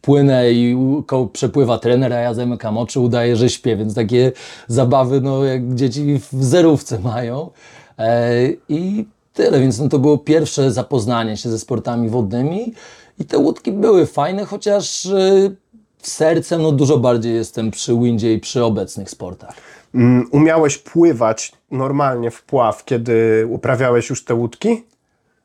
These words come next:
Speaker 1: Tak, jakimś tam żabkopieskiem się poruszałem
Speaker 2: I tu
Speaker 1: już.
Speaker 2: pojawia się fajne pytanie, bo,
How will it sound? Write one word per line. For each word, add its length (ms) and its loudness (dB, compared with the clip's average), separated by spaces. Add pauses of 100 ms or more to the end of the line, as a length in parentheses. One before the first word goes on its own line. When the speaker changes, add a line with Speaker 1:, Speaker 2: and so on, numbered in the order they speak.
(320)
Speaker 1:
Tak, 280 0
jakimś 380 -6
tam 280 -2
żabkopieskiem 960 -2
się 160 -8
poruszałem 580 -6
Speaker 2:
I 100 2
tu 120 0
Speaker 1:
już. 80 2
Speaker 2:
pojawia 360 2
się 160 -6
fajne 340 2
pytanie, 480 0
bo, 460 2